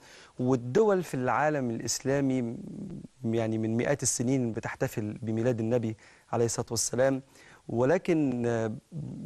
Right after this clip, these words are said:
يعني كل سنة بتعدي علينا بيجي يوم ميلاد النبي عليه الصلاة والسلام، بيدور جدل ما بين، آه، الناس وبعضها، ما بين المسلمين وبعضهم.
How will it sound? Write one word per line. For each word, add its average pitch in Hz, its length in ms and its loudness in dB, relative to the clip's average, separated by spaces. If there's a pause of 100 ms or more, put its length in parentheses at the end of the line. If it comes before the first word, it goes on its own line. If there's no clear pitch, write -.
يعني 113 300 0
كل 170 340 0
سنة 135 200 0
بتعدي 120 400 -2
علينا 123 340 2 (120)
بيجي 123 320 2
يوم 127 360 2 (100)
ميلاد 120 240 2
النبي 120 380 2
عليه 117 140 0
الصلاة - 220 -4
والسلام، 139 420 2 (360)
بيدور 147 320 2
جدل 143 380 2 (120)
ما 117 140 0
بين، 131 360 0 (180)
آه، 107 300 -4
الناس 123 340 0
وبعضها، 117 380 2
ما 120 100 2
بين 131 140 2
المسلمين 127 500 0
وبعضهم. 120 500 2